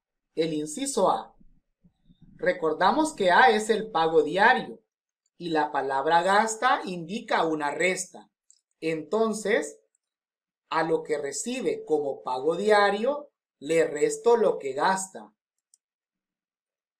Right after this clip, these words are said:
Entonces la respuesta nos quedaría A menos ochenta. A es el pago diario y ochenta lempiras es lo que gasta.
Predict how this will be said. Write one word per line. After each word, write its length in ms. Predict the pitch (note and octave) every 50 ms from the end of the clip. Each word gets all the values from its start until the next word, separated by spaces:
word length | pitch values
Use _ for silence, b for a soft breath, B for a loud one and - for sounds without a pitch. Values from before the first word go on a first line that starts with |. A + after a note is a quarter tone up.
| _ _ _ _
Entonces 560 | C#3 D3 D3 D3 - C#3+ C#3 C3+ - D#3+ D3+
la 140 | D#3 E3 F3
respuesta 580 | F#3 F#3+ F#3+ - G#3+ G#3+ G#3+ G#3+ G#3+ A#3+ C4
nos 200 | B3+ B3+ A#3 -
quedaría 760 | - F#3 E3 D#3 C#3+ C3+ C#3 D#3+ G3+ A#3 C4 C#4+ C#4+ - _ _ _ _ _
A 480 | - D#3+ G3 B3 D4 F4 F#4 - - _ _ _ _ - - _ _
menos 720 | C#3 D3 F3 G#3 A#3+ C#4 D#4 E4+ E4+ E4+ D#4+ - - - - - -
ochenta. 880 | _ - D#3+ D3 D3 - - G3 G3+ F#3 E3 D#3+ C#3+ - B2+ A2 G#2 - - - - _ _ _ - - _ _ _
A 580 | - C#3 C#3 C3+ C#3 D3 E3+ G#3+ C4 D4+ - _ _ _
es 240 | C#3+ C#3 C#3 - -
el 240 | E3 G3+ A3 - -
pago 320 | C3+ C3 C3 B2+ C3 C3
diario 680 | C#3 F3+ G#3+ A3+ B3+ C#4 D#4 B3+ G3+ D#3+ - - - _ _ _ _ _
y 180 | E3 E3+ E3+
ochenta 460 | D#3+ D3+ D3 D3 - D3+ D3 D3 E3+ F3
lempiras 760 | G3 G3+ G3 G3 - A#3 C4 C#4+ D4+ D#4 D#4 D4+ - _ _ _ _
es 500 | - A3 C4 D#4 E4+ D#4+ - - - - _
lo 260 | D#3+ D#3 E3+ D#3+ D3+ -
que 160 | C#3+ C#3 C3+
gasta. 580 | C#3+ C#3+ C#3+ C3+ - - - B2+ A#2 G#2+ -